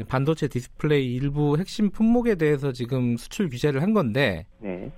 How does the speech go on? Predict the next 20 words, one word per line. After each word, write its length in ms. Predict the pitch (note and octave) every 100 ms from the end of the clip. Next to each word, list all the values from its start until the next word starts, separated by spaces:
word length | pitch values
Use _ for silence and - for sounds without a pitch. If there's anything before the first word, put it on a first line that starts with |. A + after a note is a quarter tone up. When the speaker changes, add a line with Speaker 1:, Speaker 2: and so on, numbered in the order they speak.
| -
Speaker 1:
이게요. 580 | E3+ F3+ F3+ F#3+ G3 B2
다른 440 | - D3 C#4+ E4
부품에 400 | C#4+ - B3 G3+
대해서 440 | B2+ G#2 - D#3 G#3 -
혹은 260 | A#3 G#3+
뭐 180 | D3+ A2+ - - - -
이 120 | D3
경제적인 540 | C3 D#3+ A3+ A#3 G#3+ D#3
영역이 260 | D3+ E3+
아니라 160 | D3 C3
뭐 140 | A2+ -
비자라든지 640 | C3+ D#3 G3+ D#3+ B2 A#2
다른 380 | - C3 A3+ B3
영역에 420 | A3+ G#3+ F#3+ F3+
대해서까지 840 | D3 D3 C#3+ D3 D#3+ C#3 D#3+ B3 C#4 - - -
이런 200 | E3 E3
제재 300 | D3+ D3+ F3
조치라든가 640 | D#3 - D3+ C3+ B2+ A#2+
이런 240 | B2 C3 B2+
게 260 | C#3+ G#3